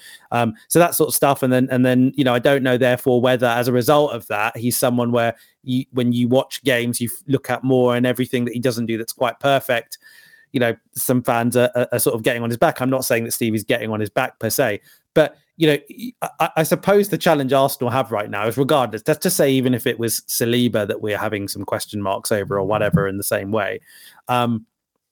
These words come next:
it's tough, isn't it? Because he's now established, Arteta's established a, a system where he really likes Ben White at right back. He really, really likes him there. So I can't imagine a scenario where, you know, he was to take,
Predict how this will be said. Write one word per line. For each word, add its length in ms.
it's 160
tough, 220
isn't 180
it? 120
Because 280
he's 180
now 240
established, 440
Arteta's 400
established 500
a, 380
a 40
system 440
where 120
he 80
really 360
likes 300
Ben 240
White 200
at 100
right 220
back. 360
He 140
really, 260
really 280
likes 340
him 120
there. 200
So 340
I 100
can't 300
imagine 380
a 40
scenario 580
where, 340
you 140
know, 100
he 240
was 220
to 160
take, 380